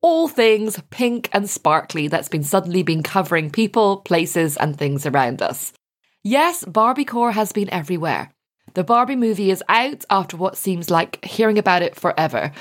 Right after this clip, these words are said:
and it's been just as successful as predicted. And no, I've not changed this podcast to do movie reviews, although that would be fun. But I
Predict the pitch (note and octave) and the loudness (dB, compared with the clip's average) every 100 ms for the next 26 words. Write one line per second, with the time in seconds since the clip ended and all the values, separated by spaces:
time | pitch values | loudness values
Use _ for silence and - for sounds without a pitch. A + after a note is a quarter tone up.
0 | - _ _ G3+ G#3 - G#3 F#3+ A3 G#3 | -20 _ _ -2 0 2 2 2 2 0
1 | - A3 G#3 F3+ - E3 C#3+ E3 D#3 D3 | 0 0 0 -2 -4 -4 -4 -4 -2 -4
2 | - D#3+ G3 - - - _ _ _ _ | -4 -4 -2 -2 -6 -8 _ _ _ _
3 | _ F4 F4+ A#3 F#3 G#3 C#4 E4 - C#4+ | _ -2 4 4 4 4 2 0 2 0
4 | C#4 - B3 - F#3 - D#3+ D#3 E3 G3+ | 0 0 0 2 0 2 2 2 -2 -6
5 | F3+ E3+ D3+ C3 C#3+ D3 A#3+ D#4+ - F3 | -4 -4 -4 -4 -4 -2 -2 -2 0 2
6 | E3+ E3+ E3 - D3+ D3 C#3+ G#3 - - | 4 2 2 0 -2 -4 -6 -2 0 0
7 | A#3+ _ _ _ _ A3 A#3+ | -4 _ _ _ _ 0 0